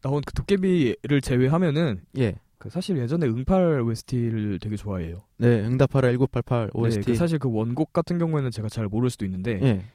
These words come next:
Speaker 1: 그 오혁이 부른 게 소녀라든지, 그
Speaker 2: 네.
Speaker 1: 김필이 부른 청춘이라든지,
Speaker 2: 예, 예.
Speaker 1: 어, 이런, 그런 노래를 되게
Speaker 2: 음.
Speaker 1: 좋아했어요.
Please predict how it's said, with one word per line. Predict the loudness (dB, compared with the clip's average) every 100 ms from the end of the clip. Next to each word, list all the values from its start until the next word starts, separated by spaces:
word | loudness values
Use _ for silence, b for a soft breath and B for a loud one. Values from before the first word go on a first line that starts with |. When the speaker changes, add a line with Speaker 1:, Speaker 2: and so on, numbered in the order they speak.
| _ _
Speaker 1:
그 | -10 -8 -6 -8 -12 -18 _ _ _ _ _
오혁이 | 4 4 4 -2 -4 -2 0
부른 | -2 -4
게 | -6 -6
소녀라든지, | -2 0 2 2 0 -4 -6 -10 -12 _ _ _ _ _ _ -16
그 | -8
Speaker 2:
네. | -4 -4 -2
Speaker 1:
김필이 | -4 -2 0 0 0
부른 | -2 -6
청춘이라든지, | -4 -6 -4 -4 -2 -4 -4 -4 2
Speaker 2:
예, | 2 0
예. | -8 -6
Speaker 1:
어, |
이런, | -4 -2
그런 | -2 -2 -2
노래를 | -2 -4 -4
되게 | -2
Speaker 2:
음. | -2
Speaker 1:
좋아했어요. | -2 -4 -6 -10 -14